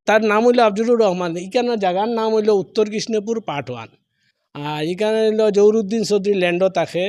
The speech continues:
এ বিগত প্রায় তিন বছরের উপরে তাকে এখানে থাকে আর কি। এ পলিটেকনিক্যাল ফিজিওথেরাপির, মানে, এখানে, এ, ডিপার্টমেন্টে চাকরি করে। ফার্মাসিস্ট, আর লগে হে তার স্টুডেন্ট অন্য পড়ায়।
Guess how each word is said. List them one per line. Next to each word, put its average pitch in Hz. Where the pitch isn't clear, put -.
এ 233
বিগত 269
প্রায় 294
তিন 285
বছরের 262
উপরে 214
তাকে 220
এখানে 185
থাকে 120
আর 98
কি। -
এ 214
পলিটেকনিক্যাল 247
ফিজিওথেরাপির, 208
মানে, 190
এখানে, 185
এ, 160
ডিপার্টমেন্টে 175
চাকরি 156
করে। 110
ফার্মাসিস্ট, 175
আর 160
লগে 190
হে 208
তার 190
স্টুডেন্ট 247
অন্য 165
পড়ায়। 113